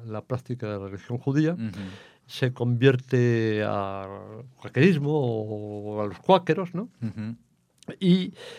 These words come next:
Speaker 1: eso supone un encontronazo muy importante con el resto de su familia de, de sangre, ¿no?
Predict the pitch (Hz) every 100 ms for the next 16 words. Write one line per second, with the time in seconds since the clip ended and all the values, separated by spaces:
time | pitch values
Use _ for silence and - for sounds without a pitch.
0 | - 160 - 165 160 147 127 135 127 147
1 | 147 143 139 131 139 139 156 143 151 139
2 | 123 113 120 117 123 120 120 107 101 95
3 | 120 - 113 107 - 101 98 92 90 104
4 | 120 104 95 92 90 90 107 101 - 110
5 | 92 87 92 123